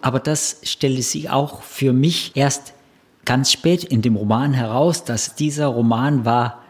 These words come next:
erzählt von dieser älteren Frau. Also ich war damals noch ein Mann, der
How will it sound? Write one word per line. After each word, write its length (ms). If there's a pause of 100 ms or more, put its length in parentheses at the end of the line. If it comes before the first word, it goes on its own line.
(120)
erzählt 400
von 340
dieser 300
älteren 400
Frau. 400 (720)
Also 240
ich 220
war 360
damals 440
noch 260
ein 280
Mann, 260
der 300